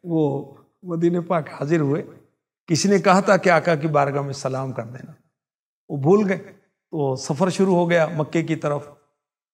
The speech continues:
तो काफ़िले वालों से उन्होंने सॉरी की और कहा कि मैं रोज़ा रसूल पर जा रहा हूँ, कोई काम याद आ गया, आप चले जाएं, मैं बाद में आ जाऊँगा।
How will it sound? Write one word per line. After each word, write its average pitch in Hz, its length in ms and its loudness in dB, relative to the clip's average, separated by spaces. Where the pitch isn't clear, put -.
तो 139 80 -6
काफ़िले 156 500 2
वालों 175 340 4
से 175 200 0
उन्होंने 151 460 0
सॉरी 147 340 0
की 165 220 -4
और 135 120 -6
कहा 147 240 -4
कि 151 140 -6
मैं 139 360 -2
रोज़ा 127 260 -2
रसूल 127 320 -6
पर 127 160 -6
जा 120 160 -8
रहा 135 100 -6
हूँ, 147 80 -4
कोई 135 120 -8
काम 113 260 -12
याद 104 240 -18
आ - 100 -18
गया, 123 160 -16
आप 147 180 -4
चले 185 200 2
जाएं, 214 160 0
मैं 143 100 -6
बाद 123 200 -2
में 117 120 -6
आ 101 80 -12
जाऊँगा। 110 320 -18